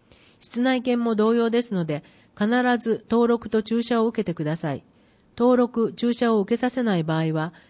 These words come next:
二十万円以下の罰金などの罰則が課せられます。狂犬病予防法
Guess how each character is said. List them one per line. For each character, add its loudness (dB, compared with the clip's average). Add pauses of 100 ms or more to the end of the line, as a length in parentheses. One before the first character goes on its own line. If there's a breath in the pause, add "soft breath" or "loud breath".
(140 loud breath)
二 2
十 2
万 2
円 2
以 -4
下 -2
の -2
罰 -2
金 -2
な 0
ど 0
の -2
罰 -4
則 -2
が -2
課 -2
せ -2
ら 0
れ 0
ま -2
す。 -14 (680 loud breath)
狂 2
犬 -2
病 2
予 0
防 0
法 -4